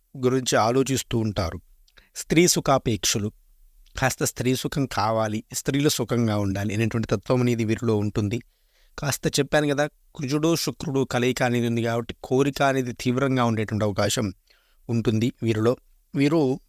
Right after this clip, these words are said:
తనకిష్టమైన వారింట్లో శరీరాన్ని వదిలేటువంటి అవకాశం ఉంటుంది. శరీరం చివరలో, ఇది పురుషులకు చివరలకు ఇద్దరు,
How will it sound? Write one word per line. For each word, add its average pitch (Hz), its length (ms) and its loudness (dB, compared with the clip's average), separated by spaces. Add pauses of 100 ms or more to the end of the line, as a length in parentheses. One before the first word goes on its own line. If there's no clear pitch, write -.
(520)
తనకిష్టమైన 180 960 2
వారింట్లో 151 600 0
శరీరాన్ని 135 540 0
వదిలేటువంటి 120 480 -2
అవకాశం 107 420 -2
ఉంటుంది. 92 340 -2
శరీరం 110 380 0
చివరలో, 104 320 0
ఇది 117 100 0
పురుషులకు 151 440 0
చివరలకు 107 360 0
ఇద్దరు, 104 340 -2